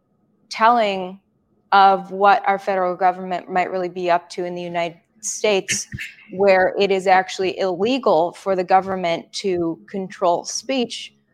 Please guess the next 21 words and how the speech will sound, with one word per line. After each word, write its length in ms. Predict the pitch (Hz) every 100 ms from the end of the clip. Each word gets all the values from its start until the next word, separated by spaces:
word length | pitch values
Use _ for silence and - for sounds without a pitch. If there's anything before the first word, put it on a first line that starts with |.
| _ 220 208
uh, 340 | 190 170 160 - - -
as 240 | - 185 180
provided 420 | 190 180 185 180
under 200 | 175 175
the 100 | 170 -
First 340 | _ 190 180 -
Amendment. 500 | 180 226 294 208 185 _ _ _
So 640 | - - 220 208 196 - - -
it 180 | 220 214
was 180 | 208
revealed 480 | 208 214 202 214 196
this 220 | 196 196
summer 340 | - 208 285 208
after 300 | 185 - 202
the 260 | 196 190
attorneys 500 | 180 - 202 196 190
general 440 | - 196 190 190 185
from 220 | - 190
Missouri 460 | 190 185 190 190 185
and 100 | 180
Louisiana, 880 | 185 208 185 185 196 254 214 175